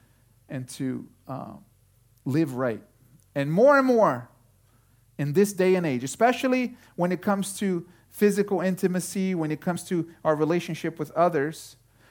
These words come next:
we need to make this decision early on. Especially if you're younger, like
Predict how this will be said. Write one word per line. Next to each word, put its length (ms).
we 120
need 200
to 100
make 280
this 160
decision 600
early 420
on. 380
Especially 480
if 160
you're 80
younger, 560
like 240